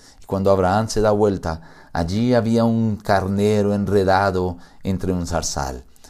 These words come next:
Abraham va y lo toma y comprendió que ese era el cordero que reemplazaría a su hijo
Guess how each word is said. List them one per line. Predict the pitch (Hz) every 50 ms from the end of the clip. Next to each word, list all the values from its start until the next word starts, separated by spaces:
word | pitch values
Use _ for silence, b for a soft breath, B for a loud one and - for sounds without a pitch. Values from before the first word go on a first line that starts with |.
| b b b
Abraham | 87 98 113 120 120 127 123
va | 120 123
y | 123 117
lo | 113 110 104
toma | - - 123 131 131 135 135 135 131 131 B B B B
y | 110 110 104
comprendió | - - 117 117 104 110 104 104 104 101 107 110 117 117 117
que | - 104 101 - - -
ese | 120 131 147 160 151 - - 127 127 127 120 120
era | 117 123 120
el | 120 117 113
cordero | - 123 117 113 110 101 95 101 104 98 85 76 73 73 73 76 B B B B B B B B
que | - 113 104
reemplazaría | 107 117 117 117 104 - 107 107 104 - - 113 107 95 101 120 139 151 151 151 151 151 151 156 151 151 - - - - - - -
a | 110 110 113 113 110 110 110
su | - - 107 104 104
hijo | 120 127 139 139 135 - - - 65 71